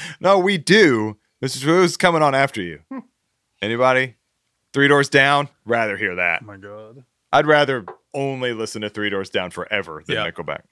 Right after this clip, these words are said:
Speaker 2: Yeah.
Speaker 1: <sighs> Three Doors Down. I used to love Three Doors Down.
Speaker 2: There was a moment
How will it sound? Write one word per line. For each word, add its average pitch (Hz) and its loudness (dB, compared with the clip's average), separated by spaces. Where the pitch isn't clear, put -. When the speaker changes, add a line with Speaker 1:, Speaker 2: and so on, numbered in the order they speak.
Speaker 2:
Yeah. 131 -10
Speaker 1:
<sighs> - -
Three - -10
Doors 76 -12
Down. 78 -4
I 131 4
used 139 2
to 73 -10
love 80 -12
Three 65 -16
Doors 65 -16
Down. 90 -14
Speaker 2:
There 156 -2
was 147 -2
a 143 0
moment 127 -4